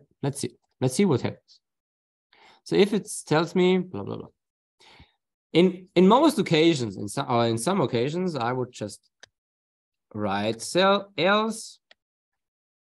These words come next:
else, and I would write, "I'm sorry, the aircraft was not found." Maybe like this,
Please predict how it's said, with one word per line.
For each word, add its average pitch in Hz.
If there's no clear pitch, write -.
else, 175
and 123
I 110
would 110
write, 101
"I'm 110
sorry, 165
the 113
aircraft 120
was 98
not 95
found." -
Maybe 107
like -
this, 190